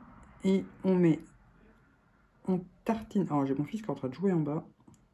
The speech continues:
donc il fait du bruit comme d'hab. On en met partout,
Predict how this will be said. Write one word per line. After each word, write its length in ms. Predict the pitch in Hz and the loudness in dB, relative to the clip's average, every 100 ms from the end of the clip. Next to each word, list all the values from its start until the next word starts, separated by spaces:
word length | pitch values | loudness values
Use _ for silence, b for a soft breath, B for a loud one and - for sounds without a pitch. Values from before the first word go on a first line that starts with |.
| 202 170 | -16 -12
donc 180 | 151 165 | -10 -10
il 60 | |
fait 120 | 165 | -6
du 120 | 160 143 | -6 -6
bruit 240 | 143 165 | -6 -6
comme 160 | 175 160 | -6 -6
d'hab. 280 | 147 190 202 - _ b b b b _ | -4 -6 -8 -12 _ b b b b _
On 160 | 170 175 | 4 6
en 60 | |
met 140 | 190 190 | 6 2
partout, 720 | - 226 - - - 220 | 0 -2 -4 -6 -2 0